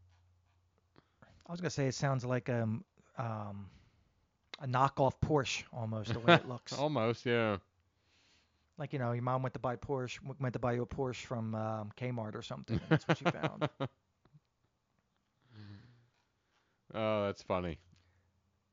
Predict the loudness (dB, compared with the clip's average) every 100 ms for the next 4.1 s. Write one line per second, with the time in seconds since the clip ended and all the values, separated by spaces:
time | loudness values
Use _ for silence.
0 | _ _ _ _ _ _ _ _ _ _
1 | _ _ _ _ -20 -16 -4 2 4 6
2 | 4 0 -8 _ _ _ _ _ -10 -2
3 | 0 0 -2 -2 0 2 2 0 -2 -2
4 | -2